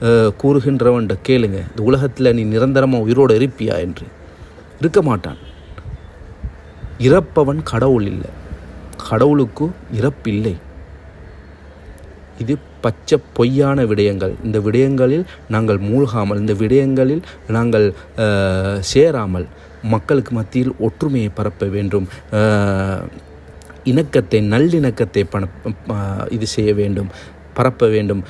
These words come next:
இப்படி நல்ல நல்ல விடயங்களில் ஈடுபட வேண்டும். மக்களிடம் மனதை மாற்றி,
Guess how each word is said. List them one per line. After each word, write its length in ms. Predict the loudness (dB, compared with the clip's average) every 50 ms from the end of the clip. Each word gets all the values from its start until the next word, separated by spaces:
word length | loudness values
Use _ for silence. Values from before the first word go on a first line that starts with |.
| -12 -12 -8
இப்படி 500 | -8 -6 -2 0 2 2 4 2 0 -2 -6 -6
நல்ல 240 | -2 0 2 2 4
நல்ல 240 | 2 2 2 2 2
விடயங்களில் 640 | 2 2 2 0 0 0 0 -2 -2 0 -2 -2
ஈடுபட 460 | -2 -2 -2 -2 -2 -2 -4 -4 -4 -4
வேண்டும். 360 | -4 -4 -4 -4 -6 -8 -8 -12 -14 -20 -20 -20 -12 -6
மக்களிடம் 680 | -4 -2 -2 -2 -2 -2 -2 0 0 2 2 2 0 -2
மனதை 520 | -2 -2 0 0 0 0 2 0 0 0
மாற்றி, 720 | -2 -2 -2 -2 -2 -2 -2 -2 -2 -2 0 0 0 -2